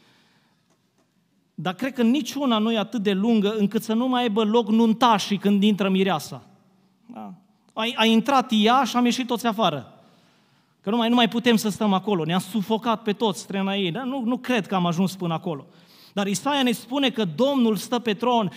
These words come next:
și marginea mantiei sale umple templu. Asta e o, e o imagine a maiestății lui Dumnezeu. Dar vezi, în comparație cu maestatea lui Dumnezeu, suntem chemați aici să ne gândim cât de mici, cât de pervertiți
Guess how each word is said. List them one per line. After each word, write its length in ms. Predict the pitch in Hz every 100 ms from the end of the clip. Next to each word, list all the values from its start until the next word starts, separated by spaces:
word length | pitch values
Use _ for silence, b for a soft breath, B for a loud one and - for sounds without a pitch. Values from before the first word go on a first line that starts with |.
| B
și 200 | - 208
marginea 720 | 180 202 277 233 175 220 214
mantiei 640 | 196 208 247 233 202 208 185
sale 480 | - 247 226 185 B B B _
umple 420 | 269 277 233 226
templu. 420 | 220 247 220 185
Asta 200 | 220 226
e 60 | 247
o, 120 | 226
e 80 | 233
o 60 |
imagine 840 | 226 208 202 226 262 202 196 202 190 B
a 80 | -
maiestății 800 | 190 202 214 202 - 269 240 220
lui 100 | 196
Dumnezeu. 560 | 185 190 180 226 185 131 b b b b b b _ _ _ _ _ _ _ -
Dar 100 | 185
vezi, 200 | 233 233
în 80 | 220
comparație 580 | 208 190 190 247 254
cu 160 | 240 202
maestatea 600 | 185 175 165 - 214 202
lui 140 | 170 160
Dumnezeu, 600 | 156 156 147 196 165 135 B -
suntem 360 | - 170 165
chemați 440 | 160 160 196 226 180
aici 200 | 185 185
să 200 | 160 175
ne 100 | 160
gândim 360 | 160 160 196
cât 180 | 190 202
de 100 | 160
mici, 560 | 147 151 214 254 - - B
cât 120 | -
de 80 | 190
pervertiți 840 | 190 - 170 139 156 143 - 247